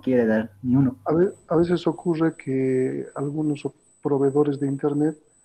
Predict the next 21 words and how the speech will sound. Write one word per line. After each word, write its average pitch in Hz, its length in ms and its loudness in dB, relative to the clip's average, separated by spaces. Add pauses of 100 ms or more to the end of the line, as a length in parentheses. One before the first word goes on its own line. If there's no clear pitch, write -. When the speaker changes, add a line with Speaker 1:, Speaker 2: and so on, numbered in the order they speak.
(400)
Speaker 2:
bloquean 151 840 0 (400)
el 131 540 -6
protocolo 135 520 -4
I 135 60 -4
C 135 160 -4
M 135 180 -2
P 117 200 -4 (800)
porque 127 480 -4
les 131 180 -8
genera 139 380 -2
mucho 131 260 -6
tráfico. - 480 -6 (920)
Entonces, 127 600 -8
eh, 127 220 -6
puede 147 260 2
haber 143 200 2
algunos 139 500 -2
tipos 139 400 -6
de 139 100 -2
viruses 156 760 -2
que 127 360 -4